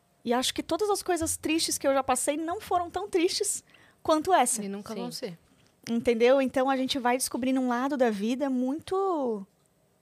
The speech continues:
Speaker 1: obscuro, pesado, né? Que é a realidade, que é a
Speaker 3: Sim.
Speaker 1: única certeza que a gente tem,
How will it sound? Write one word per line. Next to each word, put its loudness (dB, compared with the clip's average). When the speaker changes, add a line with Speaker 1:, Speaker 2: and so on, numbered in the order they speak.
Speaker 1:
obscuro, 0
pesado, -4
né? -6
Que -2
é 4
a 2
realidade, -4
que -4
é 2
a 4
Speaker 3:
Sim. 2
Speaker 1:
única -2
certeza -2
que -6
a -8
gente -8
tem, -2